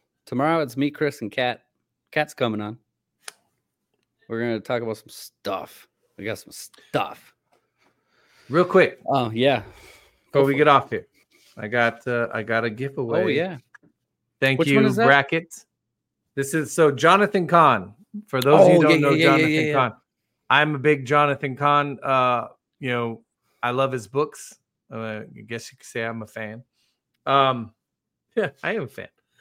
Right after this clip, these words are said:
Speaker 2: Uh, so I have not read this one yet. So Bracket, I am,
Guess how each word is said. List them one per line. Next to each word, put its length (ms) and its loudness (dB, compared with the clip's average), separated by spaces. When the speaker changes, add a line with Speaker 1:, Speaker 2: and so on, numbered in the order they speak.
Speaker 2:
Uh, 300 2
so 360 0
I 160 4
have 140 0
not 200 0
read 200 0
this 200 -8
one 220 -12
yet. 280 -10
So 240 -10
Bracket, 400 -6
I 180 -4
am, 260 -10